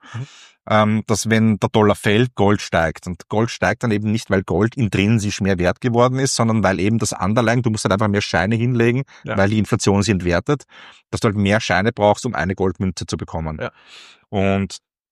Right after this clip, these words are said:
Speaker 2: das ist, diese inverse Korrelation ist seit, ähm, dem, der Aufhebung vom, vom, vom Goldstandard neunzehnhunderteinundsiebzig durch Richard Nixon, Nixon-Schock, ist es ja so, dass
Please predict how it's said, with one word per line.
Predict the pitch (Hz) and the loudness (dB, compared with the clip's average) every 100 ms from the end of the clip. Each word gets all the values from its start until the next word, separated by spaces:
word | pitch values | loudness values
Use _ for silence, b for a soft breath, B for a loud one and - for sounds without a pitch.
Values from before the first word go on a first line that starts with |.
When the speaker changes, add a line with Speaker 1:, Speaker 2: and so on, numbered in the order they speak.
| _ | _
Speaker 2:
das | 113 - | -2 0
ist, | 131 - | -2 -2
diese | 143 135 | 0 2
inverse | 131 156 139 147 | 4 4 2 2
Korrelation | 139 131 131 - 110 104 147 180 _ _ | 2 4 2 2 2 2 0 -4 _ _
ist | 127 - - | -6 -6 0
seit, | 113 - _ - | 0 -2 _ -2
ähm, | 110 107 107 - | 0 0 -4 -4
dem, | 107 98 - | -4 -4 -2
der | 101 | 2
Aufhebung | 92 123 120 123 | 2 2 0 0
vom, | 110 104 | 0 0
vom, | - 98 | -2 -2
vom | 107 101 | -2 0
Goldstandard | 92 113 - 120 110 | 0 0 0 0 2
neunzehnhunderteinundsiebzig | 98 - 76 95 107 120 110 | -2 0 0 0 -4 -4 -6
durch | 101 - | -4 -2
Richard | 98 104 - | -2 -2 -4
Nixon, | 107 - 139 117 | -6 -4 -6 -4
Nixon-Schock, | 107 - 117 127 127 B B B B B B 104 | -4 -4 0 0 0 B B B B B B -4
ist | 107 | 0
es | 113 | 2
ja | 110 | 0
so, | - 101 117 - _ _ _ _ _ - - | 2 4 4 -2 _ _ _ _ _ -20 -4
dass | 104 - | -2 0